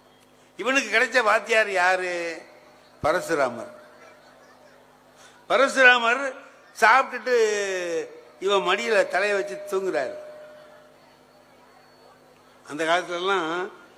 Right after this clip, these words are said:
மாணவனை நம்பி தூங்கலாம், கொஞ்ச நேரம் தூங்குறேன்னு தூங்கலாம். ஆனா இப்பவும் பிள்ளைங்க என்ன சொல்றானுவ? "தூங்குறேன்னா தூங்க சார்,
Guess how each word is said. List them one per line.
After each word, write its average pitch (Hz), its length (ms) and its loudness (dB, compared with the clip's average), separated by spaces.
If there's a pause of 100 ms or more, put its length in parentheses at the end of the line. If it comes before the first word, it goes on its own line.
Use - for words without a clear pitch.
(500)
மாணவனை 175 520 0
நம்பி 175 360 -8
தூங்கலாம், 180 520 -8 (3500)
கொஞ்ச 147 160 -8
நேரம் 175 360 -2
தூங்குறேன்னு 175 500 -6
தூங்கலாம். 135 400 -8 (580)
ஆனா 175 100 -8
இப்பவும் 180 540 -6
பிள்ளைங்க 185 220 -4
என்ன 180 220 -6
சொல்றானுவ? 165 580 0 (800)
"தூங்குறேன்னா 170 400 -6
தூங்க 170 360 -8
சார், 127 320 -8